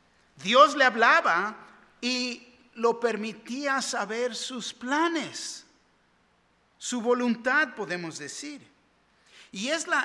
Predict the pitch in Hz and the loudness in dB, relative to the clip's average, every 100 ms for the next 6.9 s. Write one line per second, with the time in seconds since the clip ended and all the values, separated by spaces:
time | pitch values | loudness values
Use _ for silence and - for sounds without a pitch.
0 | - 196 - 226 262 240 190 165 175 160 | -2 -6 -6 -6 -4 -4 -6 -8 -8 -8
1 | - 214 240 240 143 127 131 - _ _ | -8 -6 -4 -4 -8 -8 -16 -18 _ _
2 | _ _ 185 185 - 214 220 233 185 113 | _ _ -6 -6 -6 -4 -2 -4 -8 -16
3 | - _ _ _ _ _ _ _ _ - | -20 _ _ _ _ _ _ _ _ -20
4 | - 254 349 359 - - - - - 247 | 2 4 6 4 2 -6 -12 -10 -2 -2
5 | - 240 220 226 220 220 277 294 311 247 | -2 -4 -2 -2 -2 -2 -2 -4 -4 -4
6 | 214 202 208 165 - 240 254 247 240 | -6 -6 -10 -12 -12 -12 -6 -4 -4